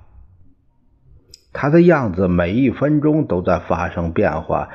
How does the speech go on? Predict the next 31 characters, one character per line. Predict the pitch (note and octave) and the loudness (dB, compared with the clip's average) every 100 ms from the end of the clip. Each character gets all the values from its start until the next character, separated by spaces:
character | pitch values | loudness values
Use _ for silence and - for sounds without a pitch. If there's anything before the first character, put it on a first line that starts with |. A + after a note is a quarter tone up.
| - | -14
皮 | - - G#2 A2 | -8 -2 0 0
肤 | - G#2 G#2 | 0 -2 0
变 | G#2+ D#2+ D#2 | 2 2 2
了 | E2 | 0
颜 | E2 D2+ F#2+ A2 | -2 -2 -2 0
色， | - E2+ D2 - - | 2 0 0 -8 -18
身 | - - C3+ C#3+ | -14 -2 0 2
体 | - F2 | 0 -2
肿 | E2+ - E2+ E2 E2+ | 0 -2 -2 -4 -4
胀 | B2+ A#2 F2 | -4 -4 -6
不 | F2 | -6
堪， | - D#2 E2 A#3 - - - | -4 -2 -4 -6 -16 -20 -10
他 | - F2 | -4 -2
无 | F2 E2 A2 D3 | -2 -4 -4 -4
法 | B2+ E2 D#2+ D#2+ | -2 -2 -2 -2
入 | F2+ F2 | -4 -8
睡。 | - E2 E2+ - _ _ _ _ _ _ _ _ - - - - - _ _ - - - - - - - - - - | -8 -10 -12 -20 _ _ _ _ _ _ _ _ -20 -20 -20 -20 -20 _ _ -20 -20 -20 -20 -20 -20 -20 -20 -14 2
于 | D3 G#3 | 6 6
是 | - D3+ A2 G2+ - - - | 4 2 2 0 -6 -20 -6
医 | D3 F3 F3+ F3+ | 0 2 4 4
务 | E3+ D3 G2 | 4 4 4
人 | F2 G2 G#2+ | 4 4 4
员 | F#2 F#2+ A2 | 2 2 0
在 | - C3 G2 | 2 0 0
他 | F2+ - A#2+ | -4 -4 0
每 | A#2+ G2 F2 F2+ | 2 2 0 0
天 | C#3 | 0
需 | C#3 - D#3 | -2 -2 2
要 | G2+ F2 | 4 2
服 | - - A2+ | -4 -2 2
用 | D3+ D3 G#2 F2+ | 4 4 2 -2